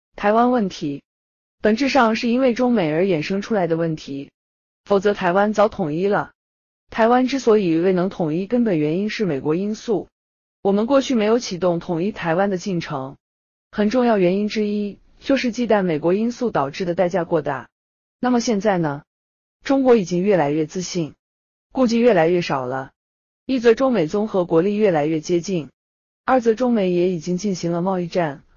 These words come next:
科技战的系列较量，中美的力量对比已非常接近。当中美力量非常接近的时候，武统台湾的条件实际上已经非常接近成熟。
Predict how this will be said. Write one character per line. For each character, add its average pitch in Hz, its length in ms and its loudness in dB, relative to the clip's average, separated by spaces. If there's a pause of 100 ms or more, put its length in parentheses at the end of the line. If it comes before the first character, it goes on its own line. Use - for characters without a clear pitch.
科 277 160 -6
技 247 140 -4
战 233 180 -2
的 170 80 -4
系 185 160 -10
列 170 160 -2
较 156 220 -4
量， 139 240 -8 (580)
中 285 160 2
美 214 140 2
的 180 80 2
力 214 160 0
量 170 220 4
对 196 120 2
比 165 340 -2
已 156 60 -4
非 220 160 2
常 196 180 0
接 208 200 2
近。 190 260 -4 (580)
当 262 200 2
中 277 180 2
美 202 140 4
力 208 140 0
量 180 200 2
非 233 160 2
常 190 180 0
接 220 160 2
近 208 140 -2
的 165 80 0
时 160 160 -4
候， 139 300 -2 (540)
武 220 120 2
统 240 180 2
台 180 160 2
湾 208 160 2
的 202 80 -2
条 151 220 -2
件 156 360 0
实 - 180 -8
际 233 160 -2
上 180 280 0
已 151 40 -6
经 180 160 -4
非 214 140 2
常 190 220 -2
接 220 160 0
近 202 160 -2
成 151 220 -4
熟。 135 340 -6